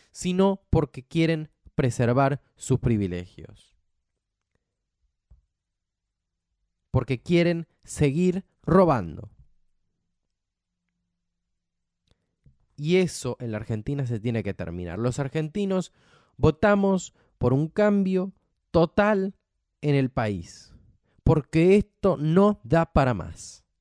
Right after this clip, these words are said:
Y el D N U incluye una reforma laboral que es revolucionaria en el buen sentido de la palabra. Es una reforma pro empleo,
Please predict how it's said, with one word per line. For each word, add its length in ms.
Y 140
el 160
D 140
N 220
U 280
incluye 500
una 140
reforma 500
laboral 580
que 140
es 60
revolucionaria 1000
en 60
el 100
buen 240
sentido 360
de 60
la 140
palabra. 540
Es 160
una 140
reforma 600
pro 220
empleo, 680